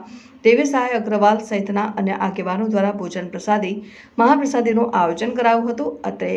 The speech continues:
ઉલ્લેખનીય છે કે શ્રી સંગમેશ્વર મહાદેવ મંદિર ગ્રુપ દ્વારા બાપી મહારાજની આગેવાનીમાં શ્રાવણમાં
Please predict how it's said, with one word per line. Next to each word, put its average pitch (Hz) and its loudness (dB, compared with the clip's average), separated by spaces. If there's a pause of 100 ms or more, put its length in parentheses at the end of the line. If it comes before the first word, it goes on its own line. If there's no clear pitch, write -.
(100)
ઉલ્લેખનીય 233 2
છે 226 -4
કે 220 -2
શ્રી 220 -2
સંગમેશ્વર 214 -2 (480)
મહાદેવ 254 2
મંદિર 269 2 (360)
ગ્રુપ 277 4
દ્વારા 240 4
બાપી 196 0
મહારાજની 190 -4
આગેવાનીમાં 214 -2
શ્રાવણમાં 180 -2